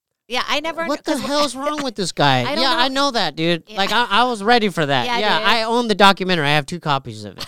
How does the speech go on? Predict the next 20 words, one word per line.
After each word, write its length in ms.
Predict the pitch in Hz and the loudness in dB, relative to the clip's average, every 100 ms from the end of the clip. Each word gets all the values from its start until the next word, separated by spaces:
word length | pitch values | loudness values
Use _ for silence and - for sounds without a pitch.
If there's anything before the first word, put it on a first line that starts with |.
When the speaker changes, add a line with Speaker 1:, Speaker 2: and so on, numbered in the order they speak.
| - | -16
Speaker 1:
<laughs> 160 | - - | -20 -18
Speaker 2:
Steve 360 | - 220 220 175 | -6 0 0 2
Weeby, 300 | 202 202 196 | 2 4 2
Speaker 1:
Listen, 260 | 196 240 - | 0 -4 -6
I 80 | 247 | -6
meant 60 | 277 | -2
to 40 | |
Speaker 2:
Donkey 220 | 196 208 247 | 0 0 0
Speaker 1:
watch 140 | 294 | 0
Speaker 2:
Kong 100 | 208 | 0
Speaker 1:
it 20 | |
last 100 | 202 | -2
Speaker 2:
Champion. 320 | 214 196 208 190 | -2 -4 -4 -6
Speaker 1:
night. 240 | 214 185 - | -8 -12 -2
Speaker 2:
Yeah, 260 | 254 226 165 | 4 4 6
it, 140 | 202 208 208 | 4 4 4
it 120 | 196 | 4
was 200 | 185 165 | 4 0
literally, 540 | 196 233 247 233 233 | 4 6 6 4 2
like, 360 | 214 185 170 | 4 4 4